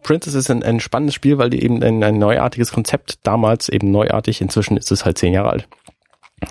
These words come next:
ähm, Konzept haben, nämlich dass Link sich zwischendurch in einen Wolf verwandeln kann.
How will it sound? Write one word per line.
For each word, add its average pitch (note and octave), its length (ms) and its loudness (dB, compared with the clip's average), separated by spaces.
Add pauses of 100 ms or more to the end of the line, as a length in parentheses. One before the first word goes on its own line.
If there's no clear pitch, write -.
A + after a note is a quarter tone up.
ähm, G2+ 320 2 (640)
Konzept - 540 -4
haben, G2+ 320 2
nämlich G2+ 300 2
dass - 180 -4
Link A#2+ 220 2
sich G#2 160 -2
zwischendurch A2 400 0
in F2 100 -2
einen F2+ 160 0
Wolf F#2+ 460 -4
verwandeln E2 560 -4
kann. C3 200 -6